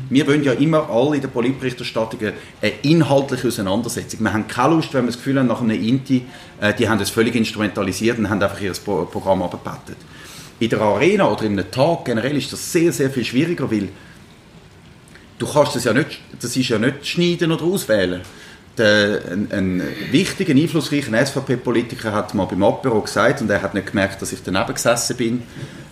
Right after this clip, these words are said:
ähm, er hat in den ersten zwanzig Minuten von der Arena fünfmal seine Kernbotschaften raushauen.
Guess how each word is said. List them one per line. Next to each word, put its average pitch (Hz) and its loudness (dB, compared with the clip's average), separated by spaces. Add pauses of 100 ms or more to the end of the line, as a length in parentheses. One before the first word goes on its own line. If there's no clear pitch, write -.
ähm, 98 2
er 120 2
hat 113 0
in 120 0
den 98 2 (160)
ersten 135 2
zwanzig 135 -2
Minuten 131 0
von - -6
der 98 -2
Arena 110 0 (300)
fünfmal 131 4
seine 107 -2
Kernbotschaften 107 -2
raushauen. 90 -6